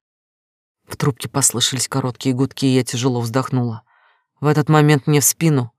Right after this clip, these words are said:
упёрлось дуло пистолета. «Медленно повесь трубку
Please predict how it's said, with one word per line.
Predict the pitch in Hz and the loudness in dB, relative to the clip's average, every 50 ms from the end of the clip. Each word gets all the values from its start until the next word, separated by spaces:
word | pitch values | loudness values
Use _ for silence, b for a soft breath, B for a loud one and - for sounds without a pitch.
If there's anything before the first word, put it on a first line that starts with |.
| _ _ _ _ _ _ _ _ | _ _ _ _ _ _ _ _
упёрлось | - 127 - - 135 131 123 123 127 117 110 | -12 -12 -6 -2 -2 -2 0 0 -2 -2 -2
дуло | 117 131 127 123 123 | -2 -2 -2 -2 -2
пистолета. | - - - - - 139 127 131 123 - - - 127 - _ _ _ _ _ _ _ _ _ _ _ _ _ _ _ _ _ _ _ _ _ _ _ _ _ _ | -2 -4 -6 -4 -4 -4 -4 -4 -6 -8 -10 -16 -18 -18 _ _ _ _ _ _ _ _ _ _ _ _ _ _ _ _ _ _ _ _ _ _ _ _ _ _
«Медленно | - 131 143 143 127 135 139 135 135 127 | -2 0 0 0 2 2 2 2 2 2
повесь | - 143 139 135 135 127 - - | 0 0 0 0 0 -2 -2 -4
трубку | - 147 143 120 - - - 120 117 | -2 -2 -2 -2 -4 -10 -12 -12 -12